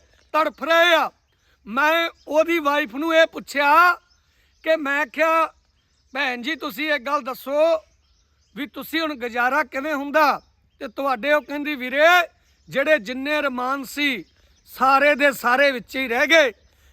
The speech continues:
ਤੇ ਮੈਂ ਉਦੋਂ ਮਾਨ ਸਾਹਿਬ ਨੂੰ ਇੰਨਾ ਕਿਹਾ ਕਿ ਮਾਨ ਸਾਹਿਬ, ਤੁਹਾਡੀ ਜਿਹੜੀ ਵਾਈਫ ਆ ਡਾਕਟਰ ਗੁਰਪ੍ਰੀਤ, ਉਹ ਤਾਂ ਲੱਖਾਂ ਦੇ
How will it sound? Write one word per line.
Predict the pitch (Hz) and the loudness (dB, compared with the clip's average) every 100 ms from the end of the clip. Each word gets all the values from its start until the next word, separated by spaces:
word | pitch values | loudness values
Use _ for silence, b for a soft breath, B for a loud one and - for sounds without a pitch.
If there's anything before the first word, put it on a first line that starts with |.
| _ | _
ਤੇ | 254 | -4
ਮੈਂ | 254 285 | -2 -2
ਉਦੋਂ | 294 311 | 2 0
ਮਾਨ | 262 254 262 | 2 -2 -4
ਸਾਹਿਬ | - 302 311 | 0 2 2
ਨੂੰ | 302 285 | 0 -4
ਇੰਨਾ | 269 294 | -4 -6
ਕਿਹਾ | 247 285 | -4 -4
ਕਿ | 294 - | -4 -6
ਮਾਨ | 254 254 262 | -4 -4 -4
ਸਾਹਿਬ, | - 277 349 370 240 - _ _ _ | 0 4 6 6 2 -10 _ _ _
ਤੁਹਾਡੀ | - 302 254 180 262 | -4 -2 -2 -10 -4
ਜਿਹੜੀ | 311 311 | -2 -2
ਵਾਈਫ | 311 302 330 262 | 0 0 0 0
ਆ | 320 339 277 - _ _ _ - | 4 4 4 -2 _ _ _ -8
ਡਾਕਟਰ | 254 247 302 | -8 -6 -8
ਗੁਰਪ੍ਰੀਤ, | 277 277 294 - - 349 349 - _ _ _ _ _ _ _ _ - | -4 -2 -4 -6 -2 2 2 -2 _ _ _ _ _ _ _ _ -6
ਉਹ | 254 | -2
ਤਾਂ | 277 302 | 0 2
ਲੱਖਾਂ | 302 302 - 320 | 2 -2 -2 0
ਦੇ | 320 | 4